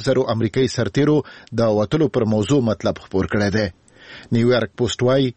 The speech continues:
په داسې حال کې چې طالبان او پاکستان د دې اعلان هرکلی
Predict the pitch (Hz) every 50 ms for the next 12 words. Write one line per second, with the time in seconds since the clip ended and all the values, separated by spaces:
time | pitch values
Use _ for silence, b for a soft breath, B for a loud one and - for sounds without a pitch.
0 | b b b b b - - 135 135 117 - 135 117 131 135 120 - 131 120 -
1 | 127 117 - 120 117 120 117 117 135 135 123 107 104 - 113 117 117 - 120 110
2 | - 117 107 - 135 131 127 120 120 110 127 143 - 117 117 123 123 120 107 113
3 | 113 - - 120 113 135